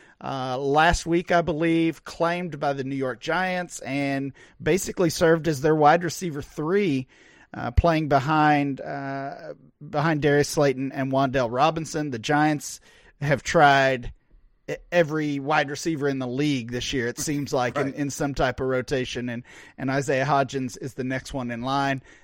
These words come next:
Speaker 1: Uh, that is a target for the deepest of deep leagues. And a couple tight ends. These guys are probably gone. They've, they've been,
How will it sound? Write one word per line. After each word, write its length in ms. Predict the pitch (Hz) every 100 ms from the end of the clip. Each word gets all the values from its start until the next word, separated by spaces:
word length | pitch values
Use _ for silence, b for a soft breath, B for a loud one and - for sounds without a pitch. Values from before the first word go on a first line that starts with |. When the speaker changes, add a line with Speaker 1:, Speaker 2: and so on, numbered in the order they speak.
| b
Speaker 1:
Uh, 220 | - 110
that 220 | 117 143 143
is 360 | 131 117 - - 135 _ _ - - _ -
a 140 | 143
target 480 | - 160 143 135 -
for 240 | - 143
the 180 | 131 127
deepest 540 | 123 202 190 151 - 139
of 220 | 139 117
deep 280 | 135 123 127
leagues. 560 | 127 123 110 107 - _ _ _ _ _ _ _ _ -
And 220 | 214 226
a 60 | 214
couple 260 | 196 151
tight 260 | 156 165 147
ends. 280 | 139 135 - B B _
These 100 | -
guys 220 | - 220
are 60 | 156
probably 420 | - 156 147 131
gone. 360 | 120 113 98 120
They've, 160 | 160
they've 440 | - 139 165 165 143
been, 360 | 170 147 135